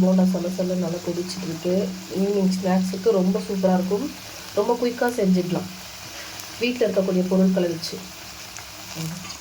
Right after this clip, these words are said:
ஆ, பாத்தீங்களா என்ன கலர்? நம்ம வந்துட்டு இன்னைக்கு கலர் பொடியே சேர்க்கல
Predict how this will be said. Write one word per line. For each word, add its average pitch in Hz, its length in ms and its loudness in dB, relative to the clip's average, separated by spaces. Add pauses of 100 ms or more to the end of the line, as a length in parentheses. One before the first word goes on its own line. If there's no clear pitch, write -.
(680)
ஆ, 190 60 -2 (640)
பாத்தீங்களா 196 400 2 (100)
என்ன 208 140 0 (160)
கலர்? 208 320 0
நம்ம 196 180 0
வந்துட்டு 254 260 2
இன்னைக்கு 233 240 0
கலர் 226 300 2
பொடியே 233 220 2 (100)
சேர்க்கல 202 320 -2